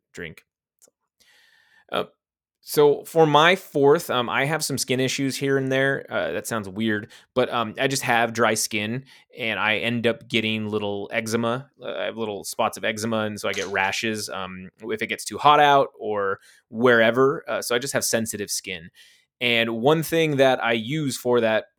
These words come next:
I mean, pretty much any time I can, and I have, again, just like the Dramamine, bottles of it everywhere,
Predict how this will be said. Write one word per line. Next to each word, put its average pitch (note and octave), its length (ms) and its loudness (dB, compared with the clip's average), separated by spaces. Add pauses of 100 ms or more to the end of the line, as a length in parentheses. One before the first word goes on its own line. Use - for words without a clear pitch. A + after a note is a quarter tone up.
I B2 60 -12
mean, A2 180 -8
pretty B2 180 -10
much - 180 -6 (420)
any C3+ 280 0
time A#2+ 280 0
I G#2 120 -2
can, G#2+ 440 -2
and G2 160 -8
I G2 140 -4
have, G2+ 360 -4
again, G#2+ 300 -4
just G2+ 160 -6
like G#2 80 -8
the A2 80 -8
Dramamine, G2+ 560 -2 (160)
bottles A2 320 0
of G2 100 -4
it G2 60 -2
everywhere, G2 540 -4